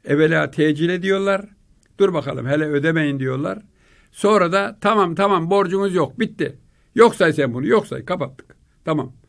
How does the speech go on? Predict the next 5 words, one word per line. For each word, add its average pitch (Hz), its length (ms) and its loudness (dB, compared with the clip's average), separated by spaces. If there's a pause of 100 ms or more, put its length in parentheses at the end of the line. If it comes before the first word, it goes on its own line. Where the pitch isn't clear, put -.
(260)
Mafya 185 360 0
usulü 135 440 -2
yani. - 220 -16 (1120)
Bu 170 100 2
sefer 220 420 2